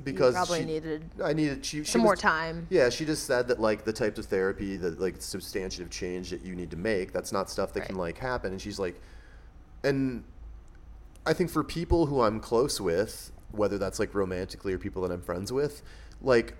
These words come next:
Speaker 1: I think a lot of them would be like, "Yeah, sure, he could benefit from therapy." But most of them would also say that I'm, like, nice and a loyal friend and that I have, like, good qualities.
Speaker 2: Right,
Speaker 1: And from
Speaker 2: right,
Speaker 1: her
Speaker 2: right.
Speaker 1: point of view, it was, like, not that I was lacking in any of those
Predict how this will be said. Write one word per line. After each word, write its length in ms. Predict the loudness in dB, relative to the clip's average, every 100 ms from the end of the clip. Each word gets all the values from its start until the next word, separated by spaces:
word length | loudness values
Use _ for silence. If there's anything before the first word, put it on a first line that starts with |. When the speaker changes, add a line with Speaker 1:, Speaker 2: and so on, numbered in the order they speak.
| -4 0
Speaker 1:
I 60 |
think 140 | 4 4
a 40 |
lot 280 | 6 8 8
of 100 | 6
them 160 | 0 -2
would 100 | -2
be 100 | 0
like, 160 | 0
"Yeah, 140 | 0 -2
sure, 180 | -2 -6
he 80 | -4
could 100 | -6
benefit 200 | -6 -8
from 100 | -10
therapy." 460 | -4 -2 -2 -2
But 120 | -2
most 220 | 2 2 2
of 60 |
them 80 | 0
would 120 | 4
also 200 | 4 4
say 160 | 0 0
that 100 | 0
I'm, 140 | 0 -2
like, 280 | -6 -8 -14 -20 -8
nice 420 | -4 -4 -2 -4
and 100 | -4
a 20 | -4
loyal 260 | -4 -4
friend 460 | -4 -6 -4 -6 -6
and 80 | -6
that 80 |
I 60 | -4
have, 120 | -2
like, 140 | -2 -4 -12 -8 6
good 240 | 6 6
qualities. 680 | 4 4 4 2 -2 -4 -6 -10
Speaker 2:
Right, 260 | -4 -2 2
Speaker 1:
And 200 | 2 2 2
from 160 | 2
Speaker 2:
right, 60 | 4
Speaker 1:
her 140 | 4 4
Speaker 2:
right. 80 |
Speaker 1:
point 200 | 2 2
of 60 | 0
view, 420 | 0 0 2 2 0
it 100 | -2
was, 160 | -2
like, 300 | 0 0 -2
not 400 | -2 2 2 2
that 100 | 0
I 80 | 2
was 180 | 0 -2
lacking 560 | 2 4 4 4 -2 -2
in 140 | -4 -2
any 300 | 0 0 0
of 80 | 0
those 160 | 0